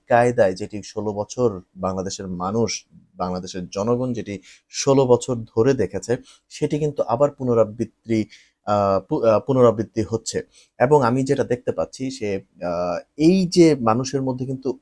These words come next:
already একটা কথোপকথন শুরু হয়ে গেছে যে যারা গত ষোলো বছর, আহ, দেশের জনগণের পক্ষে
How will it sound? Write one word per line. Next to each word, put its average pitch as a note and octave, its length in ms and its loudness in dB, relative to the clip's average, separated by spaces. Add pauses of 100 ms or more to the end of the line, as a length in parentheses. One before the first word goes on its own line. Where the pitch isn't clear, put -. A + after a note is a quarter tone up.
already C3+ 640 4
একটা G#2+ 200 -6
কথোপকথন A2 600 -8
শুরু F3+ 300 -4
হয়ে F#2 260 -2
গেছে F2+ 340 -4 (400)
যে A2 340 0 (280)
যারা A2 640 4
গত G#2 160 -2
ষোলো D3 440 4
বছর, A#2 600 4 (360)
আহ, G2 320 2
দেশের A#2 260 0
জনগণের A#2+ 540 0
পক্ষে G#2+ 320 -2